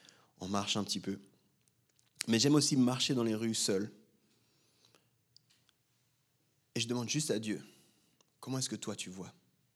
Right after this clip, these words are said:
ces rues-là ? » Vous voyez, on dit ici qu'on veut être une église pour Lausanne. Du coup, on marche dans les rues de Lausanne ici.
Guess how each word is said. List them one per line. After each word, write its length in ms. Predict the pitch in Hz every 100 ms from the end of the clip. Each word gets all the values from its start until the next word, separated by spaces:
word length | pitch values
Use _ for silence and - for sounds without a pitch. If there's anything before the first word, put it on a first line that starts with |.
| _ _ _ _ _ _ _ _ _ _
ces 180 | - 98
rues-là ? » 260 | 95 - - _ _ _ _ _ _ _ _ _ _ _ _ _ _ _ _ _ _ _ _ _ -
Vous 20 |
voyez, 180 | 123 147
on 80 | 127
dit 140 | 143
ici 300 | 139 - 147
qu'on 160 | 117 110
veut 120 | 113
être 140 | 107
une 80 | 110
église 320 | 110 123 120
pour 240 | - 139 117
Lausanne. 340 | 101 101 85 - _ _ _ _ _ _ _ _ _ _ _ _ _ _ _ _ _ _ _ _ _ _ _ _ _ -
Du 80 | 117
coup, 120 | 165
on 80 | 123
marche 280 | 135 156 127
dans 80 |
les 80 | 117
rues 120 | 113
de 60 | 110
Lausanne 340 | 104 104 104
ici. 320 | - - -